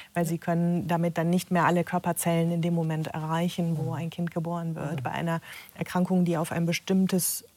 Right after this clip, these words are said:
Speaker 1: Organsystem begrenzt ist, wie jetzt hier diese Erkrankung, ähm, der, der Blutzellen, ähm,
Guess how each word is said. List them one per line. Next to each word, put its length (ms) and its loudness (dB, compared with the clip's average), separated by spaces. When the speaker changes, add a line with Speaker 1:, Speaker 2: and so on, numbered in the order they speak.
Speaker 1:
Organsystem 920 2
begrenzt 560 0
ist, 220 0
wie 140 0
jetzt 240 -2
hier 180 0
diese 280 -2
Erkrankung, 840 -2
ähm, 480 -6
der, 160 -6
der 180 -2
Blutzellen, 800 0
ähm, 560 -2